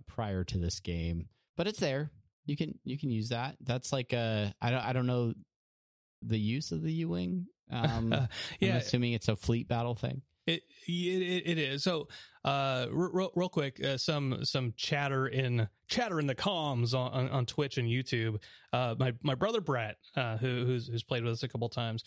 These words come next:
Speaker 2: mentioning that it's like League of Legends in space. If you are a fan of League of Le-,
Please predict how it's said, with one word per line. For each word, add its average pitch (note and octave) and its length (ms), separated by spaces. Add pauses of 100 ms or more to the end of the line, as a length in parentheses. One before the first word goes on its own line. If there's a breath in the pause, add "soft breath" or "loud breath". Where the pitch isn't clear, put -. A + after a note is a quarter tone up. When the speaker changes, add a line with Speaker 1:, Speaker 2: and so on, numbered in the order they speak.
(320 loud breath)
Speaker 2:
mentioning C#3+ 400
that B2+ 160
it's A#2 120
like C#3 160
League C#3+ 280
of C#3 120
Legends B2+ 400
in A2+ 120
space. C3 480 (340 loud breath)
If C3+ 140
you C#3+ 120
are C3+ 60
a A#2 60
fan D3 200
of B2+ 100
League C3 180
of A#2 160
Le-, A#2+ 120